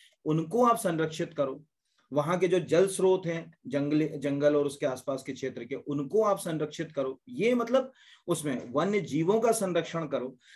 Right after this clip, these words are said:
यानी हम ये कह सकते हैं कि धारा तीन में हमने ये कहा कि भाई आपको वन जीवों का संरक्षण करना है, वनों की जैव विविधता का संरक्षण करना है, वहां के जल स्रोतों का संरक्षण करना है, ठीक है, या अगर कहा जाए कि वहां के पारिस्थितिक या संवेदनशील जो क्षेत्र हैं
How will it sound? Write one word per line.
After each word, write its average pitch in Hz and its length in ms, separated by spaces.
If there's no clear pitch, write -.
यानी 180 180
हम 175 220
ये 226 140
कह 180 200
सकते 160 280
हैं 170 180
कि 165 120
धारा 135 320
तीन 220 260
में 123 280
हमने 156 220
ये 147 120
कहा 135 280
कि 175 120
भाई 156 160
आपको 143 280
वन 113 220
जीवों 127 280
का 151 100
संरक्षण 151 520
करना 151 300
है, 151 200
वनों 127 280
की 147 140
जैव 120 220
विविधता 135 420
का 160 120
संरक्षण 147 520
करना 143 320
है, 139 240
वहां 127 260
के 151 120
जल 127 240
स्रोतों 147 420
का 156 80
संरक्षण 143 540
करना 135 280
है, 135 200
ठीक 247 140
है, 143 200
या 156 180
अगर 160 400
कहा 151 260
जाए 156 180
कि 160 100
वहां 147 220
के 180 120
पारिस्थितिक 156 720
या 156 140
संवेदनशील 156 720
जो 160 100
क्षेत्र 165 360
हैं 143 180